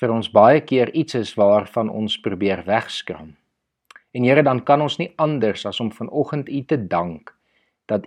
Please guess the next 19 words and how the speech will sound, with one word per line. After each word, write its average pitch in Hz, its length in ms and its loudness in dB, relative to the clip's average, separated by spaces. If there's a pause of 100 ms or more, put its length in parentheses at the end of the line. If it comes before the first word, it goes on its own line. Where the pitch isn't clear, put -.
U 170 180 4
bereid 104 500 0
was 90 240 -8
om 92 140 -8
juis 117 460 2
in 98 120 -8
al 165 280 0
hierdie 131 320 0
gebrokenheid 92 920 -6
mens 101 560 -4
te 85 120 -14
word 78 280 -18 (640)
en 190 160 -10
onder 165 320 6
ons 156 240 -2
te 143 100 -6
kom 139 300 -4
woon, 76 320 -14
Here, 73 300 -20